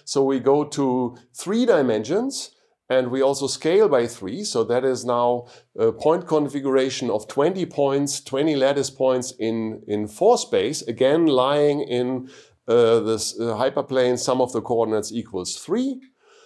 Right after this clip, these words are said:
And, um, we want to compute all the interesting triangulations, and up to symmetry, there are about fourteen million. So that's a theorem that we obtained by using this particular piece of software. And it took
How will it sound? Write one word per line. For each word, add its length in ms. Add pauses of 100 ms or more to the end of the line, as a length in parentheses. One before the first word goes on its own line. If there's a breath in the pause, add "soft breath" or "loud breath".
(380 soft breath)
And, 380
um, 540
we 100
want 200
to 60
compute 440
all 320
the 100
interesting 540
triangulations, 920
and 160
up 200
to 100
symmetry, 680
there 260
are 80
about 320
fourteen 460
million. 320 (360)
So 200
that's 260
a 80
theorem 400
that 160
we 120
obtained 640
by 120
using 720
this 200
particular 540
piece 300
of 80
software. 500 (720 loud breath)
And 220
it 140
took 260